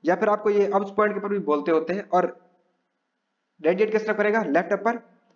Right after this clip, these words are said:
स्टर्नल। Not too much important, इसकी radiation ज्यादा important नहीं है, बस इसका important क्या है कि ये सुनाई कहाँ पे देता है, ठीक है। तो एओर्टिक रिगर्जिटेशन समझ आ गई है? नहीं समझ आई? Next,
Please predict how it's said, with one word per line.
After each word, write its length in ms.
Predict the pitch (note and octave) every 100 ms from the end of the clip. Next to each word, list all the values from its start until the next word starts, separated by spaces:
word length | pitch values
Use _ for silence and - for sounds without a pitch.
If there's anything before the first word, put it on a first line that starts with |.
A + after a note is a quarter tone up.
| _ _ _ _
स्टर्नल। 240 | D#3 C#3
Not 220 | G3 G#3+ G#3+
too 140 | G3
much 140 | F#3
important, 300 | F3 D3+ D3
इसकी 200 | D#3 -
radiation 380 | F3 F#3 G3 G3
ज्यादा 160 | F3 D#3+
important 400 | D#3 C#3 C3+ B2+
नहीं 140 | A#2+
है, 120 | A2 - _ _ -
बस 120 | E3
इसका 200 | F#3+ G3+
important 400 | G3 G3 G3 G#3+
क्या 100 | G#3
है 80 | G#3
कि 80 | F#3+
ये 60 |
सुनाई 260 | F3+ F3 D#3+
कहाँ 140 | C3
पे 120 | A2+ A2+
देता 240 | A2 G#2+
है, 60 | - _ _ _ -
ठीक 200 | F#3+ G3
है। 80 | F3+ - _ _ _ -
तो 300 | C#3+ C#3 C#3 D#3
एओर्टिक 280 | F3 G#3 G3
रिगर्जिटेशन 460 | F#3+ G3 G3+ G3+
समझ 240 | G3 G3 G3
आ 80 |
गई 180 | G#3+ A3+
है? 240 | G#3 G#3+ - _ _ _ _ _ _ _ _ _ _ _ -
नहीं 120 | F3
समझ 220 | G#3 F#3+
आई? 100 | E3 C3 - - C3 A#2 _ _ _ _ _ _ _ _ -
Next, 360 | F3 A3+ -